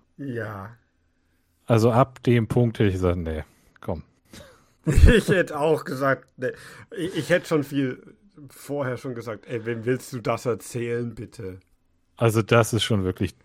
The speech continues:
Speaker 2: too much, ne? Dass
Speaker 1: Ja.
Speaker 2: die Sekretärin ihn massiert, nee, nee, nee, nee, nee. Also das ist wirklich, d-, d-, und als nächstes jetzt gleich, ja, mal sehen, wir haben ja noch ein paar Stunden vor uns, aber vielleicht kommt dann daher nochmal dann so, ähm,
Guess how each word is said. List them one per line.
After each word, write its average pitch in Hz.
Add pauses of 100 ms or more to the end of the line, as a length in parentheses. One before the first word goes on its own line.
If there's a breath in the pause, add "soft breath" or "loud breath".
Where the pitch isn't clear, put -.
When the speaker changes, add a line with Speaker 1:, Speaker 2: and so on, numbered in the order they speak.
(160)
Speaker 2:
too 120
much, 85
ne? 107
Dass 147
Speaker 1:
Ja. 127
Speaker 2:
die 98
Sekretärin 123
ihn 113
massiert, 113
nee, 98
nee, 90
nee, 85
nee, 82
nee. 82
Also 87
das 95
ist 92
wirklich, 90
d-, 120
d-, 120
und 123
als 113
nächstes 127
jetzt -
gleich, 104
ja, 98 (760 loud breath)
mal 123
sehen, 139
wir 117
haben 160
ja 196
noch 165
ein 151
paar 160
Stunden 147
vor 151
uns, 147
aber 120
vielleicht 123
kommt 120
dann 110
daher 107
nochmal 101
dann 95
so, 92
ähm, 87